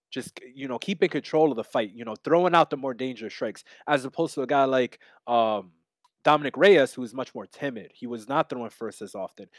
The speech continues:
He was, uh, looking to kinda see what Ryan Spann was doing and then looking to kinda work off that. I think Nikita Krylov is his nature and his tendency to just be all gas, no brakes.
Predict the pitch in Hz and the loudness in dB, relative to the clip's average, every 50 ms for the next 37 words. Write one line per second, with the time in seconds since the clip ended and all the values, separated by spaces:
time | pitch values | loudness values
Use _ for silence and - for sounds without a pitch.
0 | - - - _ - - 131 131 127 127 127 113 107 127 117 113 113 117 127 151 | -20 -20 -20 _ -10 -6 -4 -2 0 0 0 0 0 0 0 0 -2 -2 -2 -2
1 | 151 - 165 131 120 - - 123 - 131 127 113 107 - - 139 139 127 110 113 | 0 -2 -4 -6 -6 -8 -12 -10 -6 -6 -6 -6 -6 -10 -8 -6 -6 -4 -2 -4
2 | 120 110 117 127 127 120 113 - - 127 123 117 117 110 - - 127 120 120 113 | -4 -4 -2 -4 -4 -4 -6 -8 -10 -8 -8 -8 -8 -8 -8 -6 -6 -6 -6 -6
3 | 117 110 117 117 113 120 113 - 117 - - 117 - 123 117 107 98 113 117 - | -6 -6 -6 -6 -6 -6 -8 -8 -10 -10 -10 -8 -8 -6 -6 -6 -6 -6 -6 -4
4 | - 110 104 - - 127 107 - - - - - - - 143 - - 196 170 147 | -4 -6 -6 -4 -4 -4 -4 -4 -6 -12 -20 -10 -4 -2 0 4 2 2 2 2
5 | - - 190 180 165 - - 165 165 170 165 151 - - - - 143 139 - - | -4 -2 -2 -2 -2 0 0 2 6 6 6 6 4 0 -8 -6 -6 -6 -4 -6
6 | 135 127 120 98 - - 127 120 135 139 135 - - 165 143 123 127 110 - - | -6 -6 -8 -10 -16 -18 -12 -8 -6 -6 -6 -4 -2 -2 -2 -4 -6 -14 -12 -8
7 | - 131 123 127 127 - - 156 160 165 160 _ - - _ _ - - 139 - | -8 -8 -8 -8 -12 -10 -8 -8 -6 -8 -8 _ -18 -20 _ _ -8 -6 -4 -2
8 | 139 139 - - - 135 131 135 - - 139 135 123 135 131 127 120 - - 123 | -2 -2 -2 -4 -8 -8 -8 -6 -4 0 0 2 2 4 2 2 2 0 -4 -10
9 | 113 98 120 127 151 - - - | -10 -6 -2 -2 -2 -2 -4 -10